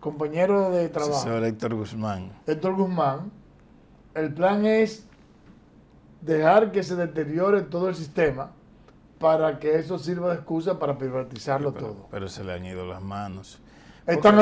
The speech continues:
Speaker 1: abusando, sí.
Speaker 2: que los grupos económicos, que son los mismos dueños de la generación,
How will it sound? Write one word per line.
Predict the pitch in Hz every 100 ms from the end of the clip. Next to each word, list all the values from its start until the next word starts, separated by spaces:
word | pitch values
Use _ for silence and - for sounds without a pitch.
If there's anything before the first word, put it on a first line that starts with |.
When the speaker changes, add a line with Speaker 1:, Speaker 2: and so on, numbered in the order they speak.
| 196
Speaker 1:
abusando, | 180 170 185 165
sí. | 135 160 -
Speaker 2:
que | -
los | 120 120
grupos | 131 151 170 156
económicos, | 147 151 131 127 127 135 160 139
que | 127
son | 110 101
los | 107
mismos | 107 107 110
dueños | 110 107 107
de | 104 104
la | 101
generación, | 101 101 101 101 - 104 98 110